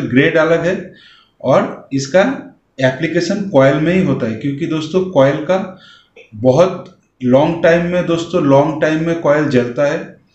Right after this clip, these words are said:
अगरबत्ती वगैरह सब एक घंटा आधा घंटे में ख़त्म हो जाता है, लेकिन मच्छर का जो coil है ये पूरा बारह घंटा या दस घंटे के लिए बना है और ये धीरे धीरे उस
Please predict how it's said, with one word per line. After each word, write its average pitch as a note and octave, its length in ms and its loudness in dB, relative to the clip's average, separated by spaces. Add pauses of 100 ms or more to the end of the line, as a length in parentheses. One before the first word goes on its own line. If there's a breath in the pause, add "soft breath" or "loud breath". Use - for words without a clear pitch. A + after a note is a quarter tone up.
(260)
अगरबत्ती D3+ 520 0
वगैरह D#3 320 2
सब D#3 300 -4
एक C#3 220 -4
घंटा D3+ 280 0
आधा C#3 240 2
घंटे C#3+ 260 -4
में D#3 180 -6
ख़त्म C#3+ 240 -2
हो B2 200 0
जाता G#2+ 180 -6
है, A2+ 100 -6
लेकिन C3+ 440 -4 (300 loud breath)
मच्छर D3 360 -2
का D#3+ 80 0
जो D#3 160 0
coil D3 340 4
है E3 280 0
ये D3 160 -4
पूरा C#3+ 320 0 (280)
बारह C3+ 400 2
घंटा C#3+ 360 2
या C#3 260 4
दस C3 220 2
घंटे C#3 300 0
के D3 80 -6
लिए D3+ 160 -4
बना B2+ 300 4
है D3+ 140 0 (540 loud breath)
और B2 120 2
ये C#3+ 120 4
धीरे C#3 300 2
धीरे D#3 280 0 (440)
उस C3+ 140 -4